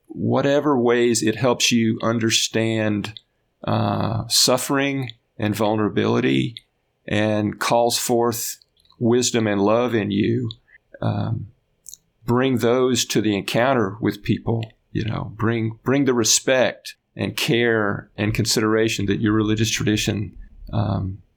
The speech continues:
deepens in you. Bring that to your client. And I, and I'll just speak for me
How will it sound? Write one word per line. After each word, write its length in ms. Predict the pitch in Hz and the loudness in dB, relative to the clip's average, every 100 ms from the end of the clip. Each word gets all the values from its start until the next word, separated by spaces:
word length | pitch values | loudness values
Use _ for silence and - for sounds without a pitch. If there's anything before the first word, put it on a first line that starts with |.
| - 110 | -14 0
deepens 460 | 120 147 127 104 | 2 2 0 0
in 160 | 104 95 | 0 0
you. 180 | 95 95 | -2 0
Bring 280 | 110 131 | 0 2
that 480 | 123 123 123 92 - | 2 2 2 0 -6
to 100 | - | -2
your 140 | 104 101 | -2 -2
client. 640 | - 107 110 98 78 - - _ _ _ | -2 -2 0 -2 -4 -10 -20 _ _ _
And 460 | - 101 101 104 98 - - - - | -4 -2 0 -2 -4 -10 -18 -16 -4
I, 100 | 113 | -2
and 140 | - 123 | 0 2
I'll 140 | 143 | 2
just 140 | 165 - | 2 2
speak 240 | 185 175 | 2 0
for 160 | - 110 | 0 0
me 600 | 113 160 95 117 123 | 2 4 4 0 -4